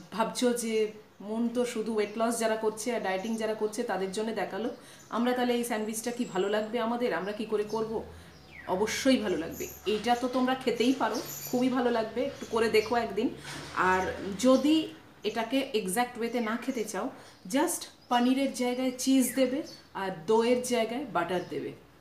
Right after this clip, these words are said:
তো এই দুটো, আহ, mix and match একটু যদি করে নাও, তাহলেই কিন্তু, আহ,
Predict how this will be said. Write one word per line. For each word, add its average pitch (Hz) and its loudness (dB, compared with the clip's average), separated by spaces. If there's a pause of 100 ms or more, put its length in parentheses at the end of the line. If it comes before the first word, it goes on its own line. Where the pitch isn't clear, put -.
(100)
তো - -6 (160)
এই 226 6
দুটো, 262 2
আহ, 208 0
mix 220 -4
and 240 2
match 220 -2
একটু 240 -6
যদি 233 0
করে 247 4
নাও, 214 -2
তাহলেই 196 -2
কিন্তু, 220 0
আহ, - -10